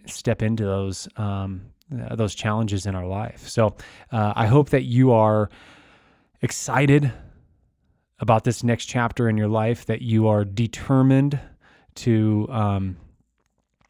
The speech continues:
to face them. You're just not gonna stop. Um, so here,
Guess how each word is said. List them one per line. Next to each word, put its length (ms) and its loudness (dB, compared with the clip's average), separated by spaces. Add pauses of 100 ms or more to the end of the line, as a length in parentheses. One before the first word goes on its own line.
(140)
to 80 -4
face 320 -2
them. 260 -6 (280)
You're 100 -14
just 180 -12
not 160 -4
gonna 140 -6
stop. 400 -16 (460)
Um, 500 0
so 300 2
here, 280 2